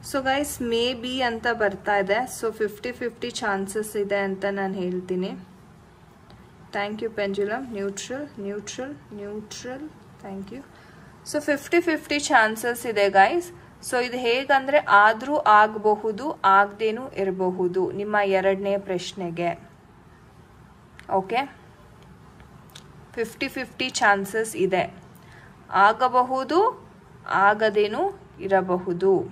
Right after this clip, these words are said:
Okay, so universally pray ಮಾಡಿ. ಓಕೆನಾ? ನಿಮ್ಮ ಮೂರನೆಯ ಪ್ರಶ್ನೆಯನ್ನ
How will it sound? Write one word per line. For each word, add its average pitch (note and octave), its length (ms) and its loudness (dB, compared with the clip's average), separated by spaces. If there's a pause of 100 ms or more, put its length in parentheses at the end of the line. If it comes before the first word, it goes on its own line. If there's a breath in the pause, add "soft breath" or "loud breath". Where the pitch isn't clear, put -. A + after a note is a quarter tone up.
(1400)
Okay, F3+ 300 -4 (160)
so A3 120 -6
universally G#3+ 760 -2
pray F#3 320 0
ಮಾಡಿ. F#3 420 -2 (600)
ಓಕೆನಾ? G3+ 400 -4 (480 loud breath)
ನಿಮ್ಮ B3 240 -2
ಮೂರನೆಯ D4 680 2
ಪ್ರಶ್ನೆಯನ್ನ A3+ 880 -2